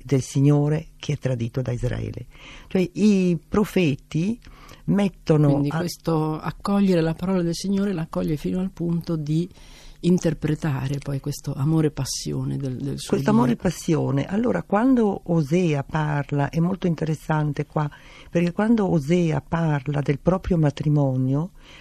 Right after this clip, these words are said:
Speaker 1: a un certo punto passa dal, dal parlare di sé, dall'io di Osea, noi passiamo all'io maiuscolo, all'io del Signore.
Speaker 2: Mm.
Speaker 1: Cioè, l'esperienza di Osea è tale che lui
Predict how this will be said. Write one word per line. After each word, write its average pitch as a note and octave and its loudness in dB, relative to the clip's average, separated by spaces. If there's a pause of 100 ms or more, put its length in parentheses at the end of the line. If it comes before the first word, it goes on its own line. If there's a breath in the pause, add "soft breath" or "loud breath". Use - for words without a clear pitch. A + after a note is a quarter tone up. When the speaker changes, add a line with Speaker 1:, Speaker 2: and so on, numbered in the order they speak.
Speaker 1:
a F3 -2
un F#3 2
certo G#3+ 0
punto E3 0 (340 loud breath)
passa D#3+ -2
dal, C#3 -2 (380 soft breath)
dal E3+ 2
parlare F3 4
di D3 2
sé, F#3 0
dall'io E3+ 4
di C#3+ 0
Osea, F#3 2
noi G3+ 4
passiamo E3+ 0
all'io F3 4
maiuscolo, D#3 2
all'io D#3 2
del E3 4
Signore. C#3+ 0
Speaker 2:
Mm. D3+ -6 (180 loud breath)
Speaker 1:
Cioè, E3+ 4
l'esperienza F#3+ 2
di D3 0
Osea E3+ 4
è F3+ 0
tale F3 -2 (420 loud breath)
che F#3 2
lui F#3 2